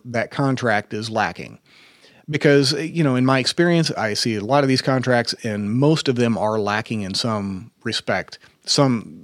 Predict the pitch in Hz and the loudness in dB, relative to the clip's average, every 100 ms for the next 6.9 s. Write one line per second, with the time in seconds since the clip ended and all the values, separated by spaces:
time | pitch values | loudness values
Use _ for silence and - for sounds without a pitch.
0 | - - - 151 143 127 123 113 101 92 | -8 -2 2 4 2 0 0 0 -2 -6
1 | 64 52 - - - - - 175 151 143 | -10 -14 -16 -20 -20 -12 0 4 6 4
2 | 156 - - 165 165 156 147 147 147 143 | -6 -18 -18 -8 -4 -2 2 2 2 2
3 | 180 170 165 156 - 123 117 147 139 - | 4 4 4 4 0 -2 0 0 0 0
4 | 123 107 120 127 117 117 - - - _ | -4 -4 -4 0 0 0 -6 -20 -20 _
5 | 143 131 113 110 131 123 120 151 165 151 | 0 0 -2 -4 -4 -4 -2 0 2 2
6 | 135 139 131 123 98 104 95 95 | 2 0 0 0 -2 -2 -4 -6